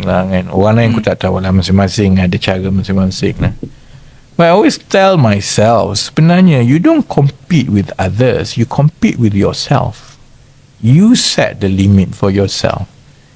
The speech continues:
Speaker 1: You draw your plan. You decide what is your objective. You decide what is your job satisfaction. And then you compete with yourself.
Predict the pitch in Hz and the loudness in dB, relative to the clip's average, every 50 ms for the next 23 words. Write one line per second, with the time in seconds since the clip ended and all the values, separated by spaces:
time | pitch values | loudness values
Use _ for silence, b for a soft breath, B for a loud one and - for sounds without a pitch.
0 | b _ - 113 117 143 190 220 226 185 147 147 131 107 98 92 92 95 98 101 | b _ 0 2 4 4 6 4 4 2 2 2 0 2 2 0 0 -2 -4 -6
1 | 95 - - 92 92 92 95 95 95 92 - - b b b b b b b b | -8 -8 -10 -10 -8 -8 -8 -10 -10 -12 -14 -18 b b b b b b b b
2 | b - 143 160 208 233 226 170 143 117 - - - 104 92 - - 98 101 98 | b 2 2 4 4 4 4 2 2 0 0 -2 -2 -4 -4 -4 -4 -2 -2 -2
3 | 90 101 101 - - 104 98 92 87 92 104 - 165 - - - - - 95 85 | -2 -2 -4 -2 0 0 0 0 0 -2 -2 -4 -4 -4 -4 -6 -4 -4 -2 -2
4 | 80 - - - - - - - 113 117 143 196 220 202 185 151 127 - - 107 | -4 -6 -10 -12 -14 -16 -6 -2 2 2 4 4 4 2 2 0 0 0 -2 -2
5 | 95 - 78 98 101 95 87 95 - - 104 98 90 92 107 135 151 - - - | -2 -2 0 -2 -2 0 -2 -4 -2 -2 -2 -2 0 0 -2 -2 -2 -2 -4 -4
6 | - - - 101 - - - - - - - - 165 - - - - - - - | -4 -2 -2 -6 -4 -4 -4 -4 -4 -4 -4 -6 -6 -8 -10 -16 -20 -16 -6 0
7 | 175 196 214 320 349 330 311 311 302 - 349 330 - - 349 - 302 320 320 349 | 2 2 4 4 4 4 4 2 2 0 -2 -2 -2 -2 0 0 2 2 2 2
8 | - - - - - - | 0 0 -2 -4 -4 -6